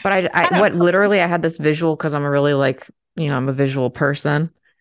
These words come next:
Speaker 1: but I literally
Speaker 2: Mm.
Speaker 1: had this visual of, like, a group of ghosts, like, walking up to a front door and going, "Well, she says we're welcome." And then they try to go in and they're warded off by the,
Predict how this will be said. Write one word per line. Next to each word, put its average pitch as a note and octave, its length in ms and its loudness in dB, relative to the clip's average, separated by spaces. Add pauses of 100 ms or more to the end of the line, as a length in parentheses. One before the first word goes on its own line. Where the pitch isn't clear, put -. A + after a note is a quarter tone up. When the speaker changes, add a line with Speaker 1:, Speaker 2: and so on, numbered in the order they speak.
(320)
Speaker 1:
but F3 80 2
I E3 100 4
literally E3 360 6
Speaker 2:
Mm. G3+ 40 4
Speaker 1:
had F3 140 2
this E3+ 200 0
visual D#3 540 2
of, D#3 160 -2
like, C#3 280 0 (440)
a D#3+ 100 2
group D3+ 320 -2
of D3 160 0
ghosts, C#3 460 0
like, C3+ 180 -2
walking C3+ 400 -2
up C3+ 140 -4
to C#3+ 220 -2
a C3 60 -2
front C3+ 300 -4
door C3+ 240 0
and C#3 80 -4
going, C#3 280 -2
"Well, E3+ 160 0
she G3 180 -2
says B3 340 -2
we're F3+ 140 2
welcome." E3 440 0
And D#3 100 -2
then D3 80 -2
they C#3+ 100 0
try C#3+ 220 -2
to D3 100 0
go C#3+ 200 2
in C#3+ 100 2
and C#3 100 -2
they're C3+ 100 -2
warded C#3 360 0
off C3+ 320 -2
by C#3+ 180 0
the, D3 300 -2